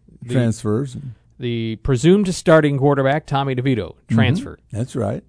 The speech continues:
Speaker 1: The presumed backup quarterback, Art Sitkowski, transfer.
Speaker 2: Right.
Speaker 1: The presumed emergency quarterback, Ryan Johnson.
Speaker 2: That's right.
Speaker 1: Transfer. After that, you've got freshmen.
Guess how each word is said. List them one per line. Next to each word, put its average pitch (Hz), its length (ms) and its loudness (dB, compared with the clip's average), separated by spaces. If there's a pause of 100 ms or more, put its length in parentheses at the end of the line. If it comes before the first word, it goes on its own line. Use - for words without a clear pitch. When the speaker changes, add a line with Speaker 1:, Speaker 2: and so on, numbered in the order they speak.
(100)
Speaker 1:
The - 100 -12
presumed 131 540 2
backup 156 320 0
quarterback, 117 480 -2
Art 127 140 -4
Sitkowski, 131 600 -6
transfer. 120 580 -8 (120)
Speaker 2:
Right. 120 260 -6 (160)
Speaker 1:
The 117 80 -8
presumed 143 880 2 (460)
emergency 135 560 4
quarterback, 117 560 -2 (180)
Ryan 143 320 -2
Johnson. 147 500 0
Speaker 2:
That's 104 200 -10
right. 139 340 -8
Speaker 1:
Transfer. - 480 -2 (760)
After 131 260 -2
that, 135 200 0
you've 110 120 -8
got 117 180 -2
freshmen. - 460 -4